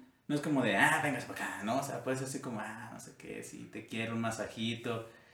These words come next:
y que empiece como poco a poco, si se puede generar la excitación o no.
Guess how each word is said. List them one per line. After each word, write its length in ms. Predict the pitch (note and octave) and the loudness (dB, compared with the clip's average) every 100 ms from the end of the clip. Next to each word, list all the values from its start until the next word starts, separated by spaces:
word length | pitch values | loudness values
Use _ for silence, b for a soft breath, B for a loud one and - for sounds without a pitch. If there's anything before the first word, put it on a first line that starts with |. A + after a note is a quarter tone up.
| B B B | B B B
y 100 | C#3+ | -2
que 100 | C3+ | 2
empiece 280 | C3+ D3 E3+ | 4 4 4
como 220 | - B2 B2+ | 4 4 4
poco 300 | C3 D3 - | 2 2 2
a 20 | |
poco, 480 | D3 C3+ D3+ - - _ _ _ _ _ _ _ _ | 0 2 0 -2 -12 _ _ _ _ _ _ _ _
si 140 | - C3 | -6 -2
se 120 | A#2+ | 0
puede 260 | A#2+ C3+ C#3 | 4 4 4
generar 300 | A#2 A#2 B2+ | 6 6 6
la 60 | |
excitación 480 | B2+ A2+ A2+ A2 A#2 | 2 -2 -4 0 2
o 60 | |
no. 140 | A2 | 2